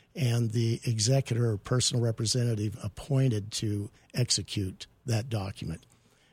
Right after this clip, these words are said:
If you do not have a will, then it, it's called going into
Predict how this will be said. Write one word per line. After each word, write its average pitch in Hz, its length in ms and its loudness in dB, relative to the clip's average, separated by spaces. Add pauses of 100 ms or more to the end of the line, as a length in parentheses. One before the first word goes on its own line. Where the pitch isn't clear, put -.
(1200)
If 131 280 0
you 123 480 4 (1000)
do 123 120 2
not 139 280 2
have 135 600 0 (320)
a 123 80 0
will, 113 440 2
then 139 500 4 (840)
it, 131 180 2 (220)
it's 196 240 -6
called 131 380 2
going 127 380 2 (540)
into 123 720 2